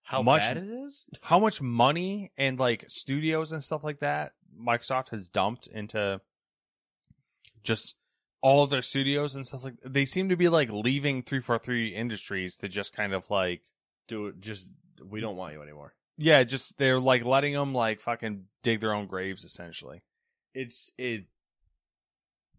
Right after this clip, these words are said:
Speaker 1: it is unbelievable to me that no one has,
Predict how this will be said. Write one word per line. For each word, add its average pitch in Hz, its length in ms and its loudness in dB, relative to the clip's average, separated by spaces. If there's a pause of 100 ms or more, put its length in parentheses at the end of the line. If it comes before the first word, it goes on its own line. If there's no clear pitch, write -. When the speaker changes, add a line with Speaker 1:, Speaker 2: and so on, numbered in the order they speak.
(200)
Speaker 1:
it 120 100 -12
is 110 200 -10
unbelievable 104 720 -8
to - 140 -20
me 87 220 -12
that 85 180 -12 (280)
no 92 340 -8
one 104 340 -6
has, 87 680 -14